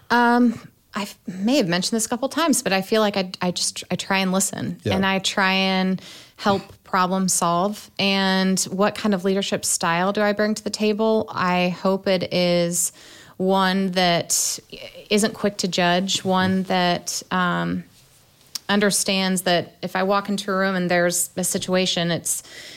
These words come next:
Speaker 1: it's all gonna be okay. We're gonna figure it out. And
Speaker 2: Yeah.
Speaker 1: so I hope my leadership style is an open door policy, um, come in and, and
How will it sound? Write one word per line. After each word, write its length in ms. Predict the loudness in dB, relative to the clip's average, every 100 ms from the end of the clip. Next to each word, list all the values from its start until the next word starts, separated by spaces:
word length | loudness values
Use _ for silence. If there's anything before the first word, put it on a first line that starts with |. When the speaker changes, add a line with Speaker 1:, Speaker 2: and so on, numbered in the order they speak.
| -10
Speaker 1:
it's 140 | -4 2
all 140 | 2
gonna 140 | 4 4
be 140 | 2
okay. 320 | 2 0 -2 -2
We're 80 | -2
gonna 140 | -2
figure 480 | -2 -4 0 2 2
it 60 | 2
out. 260 | 0 -2 -4
And 140 | -2
Speaker 2:
Yeah. 20 | 0
Speaker 1:
so 480 | 2 4 4 2 0
I 100 | -2
hope 240 | 0 0
my 140 | 0 0
leadership 440 | 0 -2 -4 -2
style 400 | -2 0 0 0
is 160 | 0 -2
an 120 | -4
open 220 | -4 -4 -2
door 200 | 0 -2
policy, 840 | -2 0 0 0 -2 -2 -2 -4 -8 -20 -10
um, 480 | -4 -2 0 -2 -4 -8
come 220 | -4 -2
in 100 | 0
and, 220 | -2 -4
and 360 | -4 -2 -2 -4